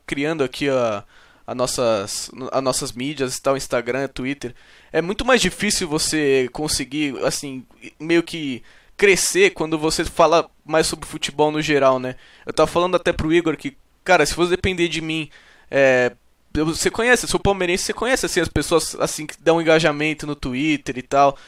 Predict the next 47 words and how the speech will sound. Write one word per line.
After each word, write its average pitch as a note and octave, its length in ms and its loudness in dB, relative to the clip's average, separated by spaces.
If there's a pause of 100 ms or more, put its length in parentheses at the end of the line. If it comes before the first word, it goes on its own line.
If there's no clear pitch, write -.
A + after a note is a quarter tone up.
(240)
É E3 120 2
muito G3+ 240 -4
mais C4+ 180 6
fácil A3 300 4
você E3 200 0
fazer F3 220 2
um E3+ 60 0
comentário F3 500 2
ali E3 160 0
quando E3 200 -6
tá D#3+ 100 0
tendo D#3+ 220 -4
um D#3 40 -4
jogo D#3 200 -2
do D3+ 80 -4
Palmeiras, D3 520 0
você - 100 -10
tá D#3 100 2
assistindo D3+ 420 -4
sempre, D#3+ 320 -6
mas, E3 200 2
assim, F3 340 -4 (400)
quando F3+ 140 -6
tá A3 100 4
jogando, G#3 300 4
sei G3 140 0
lá, F3+ 120 6
Bahia F3 480 4
e G3+ 40 6
Atlético E3+ 380 2
Goianiense, D#3+ 360 0
você G#3+ 60 -6
não A3 120 -4
vai G#3 140 2
tá A3 100 0
assistindo D#3+ 500 -4
todo C#3 380 -4
o A2 40 -8
Bahia D3 360 4
e C#3 40 2
Atlético C#3 380 -2
Goianiense. C3 560 -6
Então, E3+ 260 -2 (260)
você F#3 100 4
acaba G3+ 180 8
tentando A3+ 360 0
não, A#3 320 0